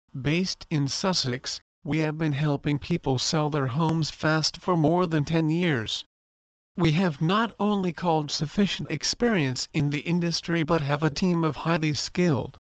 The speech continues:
professional, and friendly people. Our team is always ready to guide the customers through the Sell Fast process. Enjoy a confidential service. We respect the fact if our customers want to keep selling their house a private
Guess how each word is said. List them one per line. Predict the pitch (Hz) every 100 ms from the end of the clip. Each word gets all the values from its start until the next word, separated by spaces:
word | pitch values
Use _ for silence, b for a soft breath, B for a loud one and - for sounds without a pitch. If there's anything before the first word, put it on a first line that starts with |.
| _
professional, | 180 175 208 208 - 120 101 - _ _
and | 147 135
friendly | - 180 180 151 139
people. | - 170 - 98 98 _ _ _ _ _ _ -
Our | 135 143
team | - 170 165
is | 135 127 -
always | 160 165 151 123
ready | 139 160
to | 160 160
guide | 156 165 175
the | 160
customers | - 202 196 - 147 120 117 -
through | - 175 175
the | 170
Sell | - 185 151 143
Fast | - 143 151 -
process. | - 151 151 156 - 98 92 - - _ _ _ _ _ _ -
Enjoy | 156 135 151 185
a | 180
confidential | - 170 165 165 151 170 165 202
service. | 170 - 147 139 139 -
We | 151
respect | 139 135 - 202 208 -
the | 123
fact | - 135 131 - -
if | 160 -
our | 160
customers | - - 202 - 160 123 117 123
want | 135 160 156
to | 156
keep | - - 196
selling | - - 175 175 165
their | 147
house | 123 135 160 165
a | 156
private | - 165 151 156 160